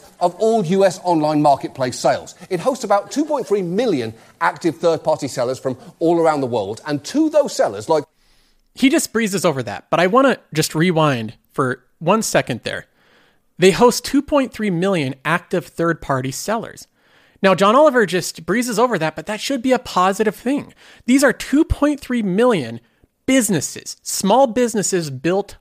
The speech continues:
Speaker 2: on Amazon, on their platform. So when people talk negatively about Amazon destroying jobs, destroying middle America, just putting out all these small businesses, you have to remind them, Amazon does not just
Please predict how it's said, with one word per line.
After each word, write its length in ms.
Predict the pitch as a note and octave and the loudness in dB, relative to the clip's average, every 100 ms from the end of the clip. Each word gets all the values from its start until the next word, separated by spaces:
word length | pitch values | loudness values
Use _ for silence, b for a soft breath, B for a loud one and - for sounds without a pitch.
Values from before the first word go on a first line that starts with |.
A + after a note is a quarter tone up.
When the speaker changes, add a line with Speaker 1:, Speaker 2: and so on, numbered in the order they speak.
| - | -6
Speaker 2:
on 300 | D#3+ E3+ F#3 - | 0 0 0 -6
Amazon, 520 | D3 D#3 D#3 A#2+ - _ _ | -4 -2 -2 -4 -10 _ _
on 240 | D#3+ G3+ A3 | 2 2 4
their 140 | G#3+ | 0
platform. 600 | G#3 F#3 F#3+ - - - B B B B | 0 0 0 -4 -16 -20 B B B B
So 120 | - | 0
when 80 | A3 | 2
people 220 | A#3 D4+ | 2 0
talk 320 | - B3 A3+ | 0 -2 -2
negatively 440 | E3+ F#3 F#3+ E3+ F3 | -2 0 0 0 0
about 260 | D#3 D#3 | 2 0
Amazon 420 | D3+ D#3+ D3+ C#3 A#2+ | 0 -4 -4 -6 -6
destroying 560 | - - F3 E3+ E3+ | -8 -8 -6 -4 -4
jobs, 360 | C#3 C#3 C#3+ C#3 | -4 -4 -4 -6
destroying 560 | E3 - F3+ F3 E3 | -10 -6 -2 0 0
middle 220 | D3+ E3 D#3 | 0 2 0
America, 420 | D3 C#3+ C#3+ D3 | 0 -4 -6 -8
just 280 | D3 - - | -10 -12 -4
putting 260 | F#3+ F#3+ | -2 0
out 100 | E3+ D3+ | -2 0
all 140 | D#3+ | 0
these 140 | E3+ | 0
small 220 | - D#3 C3 | -4 -4 -4
businesses, 580 | F3 A#3 D#3 - C3 - B B B | -2 -2 -4 -6 -8 -10 B B B
you 140 | F3+ A3+ | 0 0
have 120 | B3 | 2
to 60 | G#3+ | 0
remind 440 | F3 D#3 A#3+ F3 | 2 2 0 -2
them, 180 | B2+ - b b b - | -6 -16 b b b -2
Amazon 460 | F#3+ C4 C#4+ A#3+ | 2 2 4 2
does 180 | F#3 D3 | 2 0
not 240 | E3 F3+ - | 0 -2 -2
just 300 | D#3+ - | -4 -4